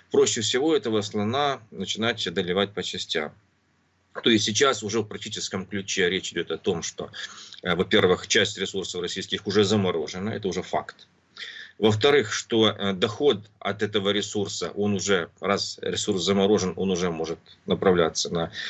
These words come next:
э, пользу Украины. Это, так сказать, первый шаг. Вот далее, конечно, нужно говорить о направлении в пользу Украины всего ресурса, который сегодня принадлежит, э, Российской Федерации и подсанкционным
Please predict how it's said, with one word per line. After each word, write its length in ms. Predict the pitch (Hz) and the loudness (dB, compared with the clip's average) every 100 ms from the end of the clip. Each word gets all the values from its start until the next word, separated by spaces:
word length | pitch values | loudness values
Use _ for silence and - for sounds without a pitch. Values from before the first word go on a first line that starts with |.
| - - | 0 4
э, 120 | 104 | 6
пользу 300 | 104 98 87 | 6 4 4
Украины. 480 | 98 95 95 85 78 | 2 2 2 0 -4
Это, 380 | 78 - 80 76 - - | -8 -6 -6 -6 -12 -4
так 140 | - | -4
сказать, 300 | - 90 85 | 0 0 0
первый 340 | - 82 82 107 | 0 2 2 2
шаг. 240 | 151 170 - - - - - | 2 0 -4 -16 -18 0 4
Вот 180 | 101 | 6
далее, 260 | 104 175 170 | 6 4 4
конечно, 380 | 170 123 110 120 | 0 -2 -2 -2
нужно 260 | 107 110 | 0 0
говорить 500 | 104 107 101 87 76 80 | 0 0 0 -2 -6 -4
о 240 | 85 85 - - | -2 -4 -12 -10
направлении 1000 | 92 95 92 101 98 101 92 87 87 - | -4 -2 0 2 2 2 0 -2 -4 -6
в 180 | 104 104 | -8 -2
пользу 280 | - 98 98 | 0 2 2
Украины 380 | 101 110 104 95 | 2 4 4 2
всего 360 | - 123 101 98 | 0 0 2 2
ресурса, 500 | 92 - 92 - 110 | 0 -2 -4 -4 -4
который 360 | 113 120 123 | -4 -4 -4
сегодня 440 | 123 131 135 131 123 | -4 -4 -2 -2 -4
принадлежит, 640 | 120 123 117 120 123 113 | -6 -8 -6 -4 -4 -4
э, 220 | - 95 87 | 0 2 4
Российской 400 | 107 117 110 107 | 2 0 -2 -2
Федерации 600 | 98 104 123 - 120 113 | -2 0 0 0 0 0
и 260 | - 98 - - | -2 -6 -8 0
подсанкционным 920 | 113 101 117 104 104 107 104 98 95 | 0 2 2 0 4 4 4 2 0